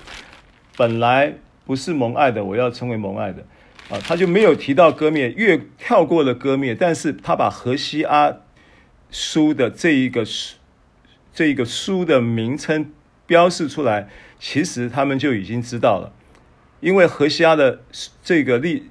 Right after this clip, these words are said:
何西阿书的背景就是这样子，他们非常清楚这个背景，所以他们也知道，他们靠着血气，他没有办法真的对神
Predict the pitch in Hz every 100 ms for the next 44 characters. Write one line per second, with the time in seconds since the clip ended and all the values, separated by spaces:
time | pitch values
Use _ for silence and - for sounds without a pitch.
0 | - 143 147 160 156 151 156 143 117 98
1 | - - 180 131 101 87 165 143 131 143
2 | 101 98 - - _ - - _ _ _
3 | - 185 175 202 175 147 - 190 196 101
4 | 127 117 135 117 - - - - _ _
5 | _ - 165 180 208 190 123 - 156 143
6 | 117 156 170 190 156 135 120 98 143 156
7 | 151 175 147 139 123 95 - _ 156 156
8 | 156 135 110 - 160 120 - 101 104